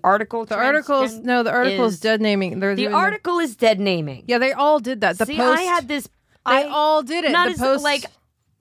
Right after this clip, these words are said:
Speaker 1: male to female, female to male, what you identify as, but, like,
Speaker 2: The
Speaker 1: So then there's only actually been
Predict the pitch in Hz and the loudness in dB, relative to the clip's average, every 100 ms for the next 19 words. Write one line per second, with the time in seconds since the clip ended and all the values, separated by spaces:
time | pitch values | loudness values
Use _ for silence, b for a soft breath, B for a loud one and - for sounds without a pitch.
0 | _ _ _ _ - 269 285 294 269 - | _ _ _ _ -18 -2 0 2 -2 -4
1 | 285 262 247 233 - 269 254 226 233 240 | -2 0 2 0 0 0 2 0 0 0
2 | 240 226 254 226 220 233 - 214 208 202 | 0 0 0 0 0 -2 -2 0 2 2
3 | 202 - 226 226 226 214 202 - b b | 0 -2 -2 0 0 0 -2 -10 b b
4 | b b 233 220 - 285 285 285 285 285 | b b 4 4 0 -2 0 0 0 0
5 | 277 240 269 262 262 254 247 _ 220 220 | 0 0 -2 0 0 0 -2 _ 0 0
6 | - - 226 220 208 190 196 185 175 | -2 -6 -4 -2 0 2 2 2 -4